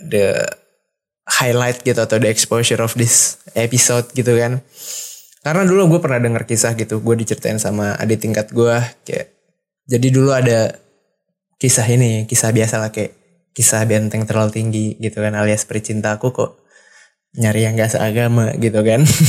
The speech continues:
<laughs> Gue diceritain kayak, dulu ada mang, dulu ada bang kayak, em, ada cowok cewek nik-, mau nikah tapi beda agama,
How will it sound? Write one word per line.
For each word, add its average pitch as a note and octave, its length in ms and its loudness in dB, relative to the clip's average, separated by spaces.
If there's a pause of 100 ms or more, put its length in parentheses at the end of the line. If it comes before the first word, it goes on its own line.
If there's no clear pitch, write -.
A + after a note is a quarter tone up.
(280)
<laughs> - 560 -8
Gue D3+ 140 6
diceritain C3 640 2
kayak, - 500 -8
dulu B2+ 220 4
ada B2+ 240 2
mang, A2+ 500 -4 (140)
dulu B2+ 160 2
ada C3 160 2
bang G#2+ 260 0
kayak, A2 220 -6 (880)
em, G#2 440 0 (960)
ada A2+ 420 -2
cowok G#2+ 240 -2
cewek G#2+ 340 0 (300)
nik-, - 320 -8
mau A2 80 0
nikah A#2 320 -2 (120)
tapi A2+ 200 -2
beda A2 240 2
agama, G#2+ 320 -2